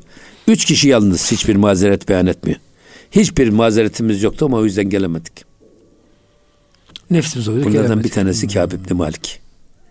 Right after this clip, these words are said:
Speaker 1: Kâb İbni Malik diyor ki, "Peygamber Efendimiz bize bir ambargo koydu. Artık," diyor,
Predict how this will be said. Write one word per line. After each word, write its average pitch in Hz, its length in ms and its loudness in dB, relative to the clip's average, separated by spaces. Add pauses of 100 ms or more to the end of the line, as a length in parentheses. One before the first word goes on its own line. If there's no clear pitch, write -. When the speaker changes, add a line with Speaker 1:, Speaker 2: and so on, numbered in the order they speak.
(800)
Speaker 1:
Kâb 107 160 2
İbni 113 220 0
Malik 104 360 2
diyor 135 160 0
ki, 113 120 -4
"Peygamber 104 440 2
Efendimiz 101 380 0
bize 98 200 -2
bir 104 100 0
ambargo 98 480 0
koydu. 92 340 -4 (1700)
Artık," 131 400 -2
diyor, 101 160 0